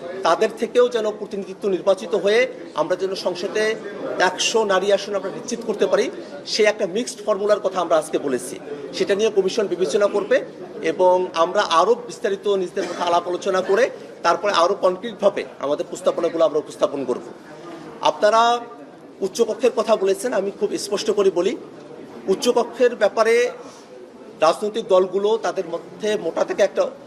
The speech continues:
একমতের জায়গা তৈরি হয়েছে, কিন্তু সেটা একটা কার্যকর উচ্চকক্ষ যেন হয়। কার্যকর উচ্চকক্ষের প্রধানতম শর্ত হিসেবে আমরা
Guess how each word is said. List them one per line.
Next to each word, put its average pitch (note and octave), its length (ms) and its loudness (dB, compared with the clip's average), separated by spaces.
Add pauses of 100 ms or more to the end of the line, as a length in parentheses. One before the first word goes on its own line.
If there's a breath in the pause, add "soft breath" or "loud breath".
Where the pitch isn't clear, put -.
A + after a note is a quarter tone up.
(100)
একমতের F3+ 400 0
জায়গা E3+ 260 4
তৈরি E3+ 220 0
হয়েছে, D#3 280 2 (840)
কিন্তু A3 280 2 (180)
সেটা A#3+ 240 2 (300)
একটা C#4 220 -8
কার্যকর B3 460 2
উচ্চকক্ষ - 360 0 (140)
যেন D#3+ 100 4 (100)
হয়। G2+ 140 2 (840 loud breath)
কার্যকর A3+ 400 2 (160)
উচ্চকক্ষের G#3+ 640 0
প্রধানতম A3 500 2 (180)
শর্ত - 220 0 (120)
হিসেবে A#3 280 2 (760)
আমরা G3+ 160 4